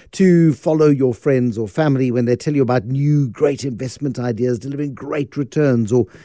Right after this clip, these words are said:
new shiny toys, or wonderful holidays. And we don't want to miss out on good things, but I tell you what,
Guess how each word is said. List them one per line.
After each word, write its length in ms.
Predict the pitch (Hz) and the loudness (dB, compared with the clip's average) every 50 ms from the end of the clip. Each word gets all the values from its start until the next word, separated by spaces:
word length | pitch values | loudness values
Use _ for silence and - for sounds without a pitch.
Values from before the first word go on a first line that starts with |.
| _ _ - | _ _ 2
new 300 | 147 170 175 170 160 151 | 4 6 6 6 4 2
shiny 420 | 120 - 156 156 156 151 147 143 | 0 -4 -2 0 2 2 2 0
toys, 540 | 123 - - 160 156 139 127 117 113 110 104 | -2 -6 -6 -2 0 2 2 2 2 2 0
or 120 | 135 127 | 0 -2
wonderful 600 | 120 123 - 220 208 175 160 180 147 - 160 156 127 | 0 -2 -4 -4 -2 -2 -2 -2 0 0 -2 -2 0
holidays. 580 | 107 131 151 143 147 135 117 113 104 107 107 | 0 0 2 2 2 2 2 0 -2 -2 -4
And 120 | 143 196 240 | -4 0 0
we 80 | 392 | 0
don't 260 | 427 415 427 - - - | 2 2 0 0 0 -4
want 140 | 120 107 | -8 -8
to 80 | - 107 | -6 -6
miss 200 | 110 101 - - | -6 -6 -6 -8
out 160 | 101 95 - | -10 -10 -10
on 100 | 101 101 | -10 -10
good 220 | 87 98 101 82 - | -8 -10 -10 -8 -6
things, 300 | 117 123 147 170 165 - | -6 -6 -6 -6 -6 -2
but 160 | - 226 226 - - - - _ _ - - _ _ - | -2 -2 -2 -4 -10 -18 -20 _ _ -20 -20 _ _ -10
I 80 | 202 | -8
tell 200 | 196 - - 330 | -8 -6 -4 0
you 120 | 392 381 294 | 0 0 0
what, 280 | - 95 - - _ | 0 -6 -10 -16 _